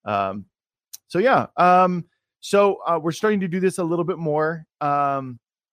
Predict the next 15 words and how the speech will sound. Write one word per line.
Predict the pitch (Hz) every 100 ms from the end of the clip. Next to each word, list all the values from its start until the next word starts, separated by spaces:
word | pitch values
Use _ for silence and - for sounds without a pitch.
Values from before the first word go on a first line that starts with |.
| _ _ _ _ - -
and | 143
it's | 143
something | 165 160 147
I'm |
very | 135 143
passionate | 151 139 131 143
about. | 131 139 - _ _ -
Um, | 143 139 131 127
but, | 147 147 139 - -
uh, | 143 131
we | 131 185
have | 233
been, | 220 190 165
uh, | - 143 135
just | 120 165